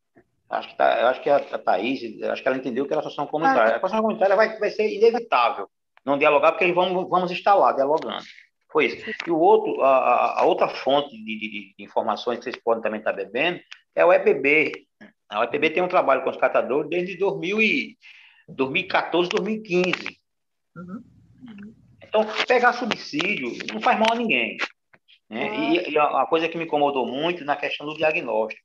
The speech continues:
Speaker 1: quando a professora falou sobre diagnóstico, diagnóstico, diagnóstico. A gente tem muito diagnóstico e pouco remédio, somente na questão do meio ambiente de João Pessoa. Tem muito diagnóstico e pouco remédio,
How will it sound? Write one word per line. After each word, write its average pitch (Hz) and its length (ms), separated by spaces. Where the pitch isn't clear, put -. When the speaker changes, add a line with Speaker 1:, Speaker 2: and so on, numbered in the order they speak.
Speaker 1:
quando 113 120
a 110 40
professora 117 320
falou 110 440
sobre 127 300
diagnóstico, 123 600
diagnóstico, 117 500
diagnóstico. 117 360
A - 80
gente 156 200
tem 160 100
muito 175 220
diagnóstico 170 600
e - 40
pouco 165 220
remédio, 110 500
somente 135 320
na 139 100
questão 139 300
do 131 80
meio 135 160
ambiente 127 300
de 120 80
João 131 120
Pessoa. 127 400
Tem 117 100
muito 156 320
diagnóstico - 580
e 117 80
pouco 151 420
remédio, 98 480